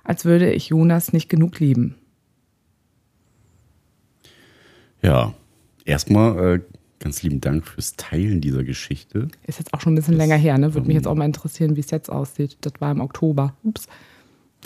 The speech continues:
Speaker 2: Ja, wir hängen
Speaker 1: Ja.
Speaker 2: halt ein bisschen auch, äh, hinterher mit manchen Sachen.
Speaker 1: Ja.
Speaker 2: Aber finde ich total spannend.
Speaker 1: Mhm,
Speaker 2: Auch,
Speaker 1: auch.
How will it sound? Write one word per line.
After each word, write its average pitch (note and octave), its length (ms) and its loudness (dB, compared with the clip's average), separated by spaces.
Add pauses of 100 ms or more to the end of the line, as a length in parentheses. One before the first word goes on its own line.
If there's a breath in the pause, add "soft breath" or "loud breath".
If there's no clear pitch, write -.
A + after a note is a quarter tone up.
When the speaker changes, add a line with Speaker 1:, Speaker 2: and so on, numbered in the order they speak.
(300 loud breath)
Speaker 2:
Ja, D2 180 2
wir C#2 80 2
hängen D#2 140 2
Speaker 1:
Ja. E2 60 2
Speaker 2:
halt F2 140 2
ein F2+ 100 0
bisschen F2 360 0
auch, D#2 360 -4
äh, C#2+ 180 -4
hinterher D2+ 480 -8
mit G#2 180 -12
manchen G#2+ 320 -12
Sachen. - 300 -16
Speaker 1:
Ja. D3+ 360 -4 (220 loud breath)
Speaker 2:
Aber D2 400 2
finde D2+ 300 -4
ich E2+ 100 2
total E2+ 360 -2
spannend. - 840 -4
Speaker 1:
Mhm, E3 520 4
Speaker 2:
Auch, C#3+ 240 -2
Speaker 1:
auch. D#3 260 -6